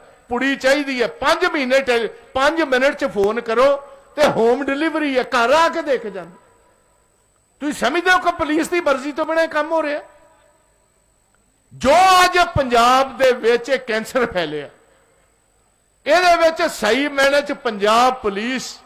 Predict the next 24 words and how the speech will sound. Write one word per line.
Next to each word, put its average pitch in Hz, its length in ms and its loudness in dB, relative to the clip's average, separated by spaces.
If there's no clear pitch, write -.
ਦਾ 294 160 0
ਸਾਰਿਆਂ 370 560 2
ਨਾਲੋਂ 349 120 2
ਵੱਡਾ 294 260 2
ਨੁਮਾਇਆ 247 520 2
ਹੱਥ - 180 -4
ਹੈ। 160 80 -12
ਅੱਤਵਾਦ 240 420 0
ਸੀ 311 160 -4
ਮੇਰੇ 285 260 4
ਵੀਰੋ, 277 460 2
ਪੰਜਾਬ 240 460 2
ਦੇ 269 100 4
ਵਿੱਚ 262 380 2
ਭੰਗੜੇ 233 420 2
ਤੇ 294 140 0
ਗਿੱਧੇ 349 360 2
ਬੰਦ 294 240 0
ਹੋ 285 100 6
ਗਏ 277 200 2
ਸੀ। 240 220 -10
ਤੁਹਾਡਾ 226 360 2
ਦਾਸ 226 440 2
ਵੀ 277 260 -4